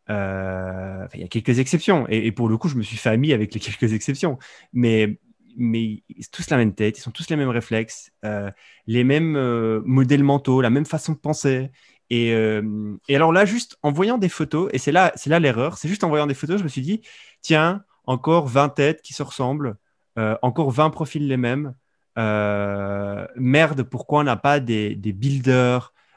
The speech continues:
euh, des, euh, des mecs underground, euh, ce que, selon moi, je pense, manque dans le domaine du,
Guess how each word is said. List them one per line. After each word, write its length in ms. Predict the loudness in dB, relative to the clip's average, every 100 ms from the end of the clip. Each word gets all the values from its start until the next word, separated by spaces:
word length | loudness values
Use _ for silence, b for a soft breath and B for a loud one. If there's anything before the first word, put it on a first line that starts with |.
| _ -8
euh, 480 | -4 -2 -2 -4 -6
des, 300 | -4 -2 -2
euh, 240 | -4 -6 -8 -10 _ _ _
des 260 | -8 -2 0
mecs 160 | 0 2
underground, 840 | 2 2 2 4 6 6 4 -2 -8 _ _ _ -6
euh, 600 | -4 -4 -4 -4 -6 -8 -10
ce 100 | -6
que, 260 | -2 -2 -2 -10
selon 280 | -2 0
moi, 180 | 2 2
je 100 | 0
pense, 320 | -4 -6 -2
manque 220 | 0 0 0
dans 140 | -2
le 60 | -2
domaine 240 | -2 -2
du, 240 | -4 -8